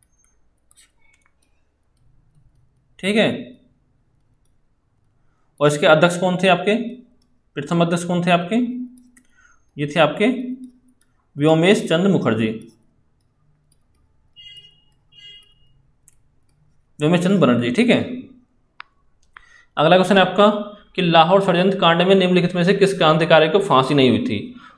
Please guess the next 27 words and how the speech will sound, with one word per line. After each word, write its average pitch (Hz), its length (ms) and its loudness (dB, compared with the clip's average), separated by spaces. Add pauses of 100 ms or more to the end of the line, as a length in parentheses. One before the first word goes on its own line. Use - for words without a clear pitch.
(100)
Option 185 320 2
है 185 80 2
आपके 180 120 -2
बटुकेश 160 380 -2
दत्त, 190 560 0
सुखदेव, 160 720 2
सरदार 151 240 4
भगत 156 220 4
सिंह 196 140 0
या 175 80 4
आपका 156 180 2
राजगुरु। 120 440 2
तो - 540 -18
दोस्तों, 180 260 2
इसमें 220 140 2
जो 214 60 2
सही 196 220 4
answer 190 240 2
होगा 190 140 4
option 185 320 2
ए 180 80 0
इसमें 165 260 -2
सही 147 180 2
होगा, 113 300 2 (500)
यानी 165 180 2
कि 202 80 0
बटुके-, 175 440 2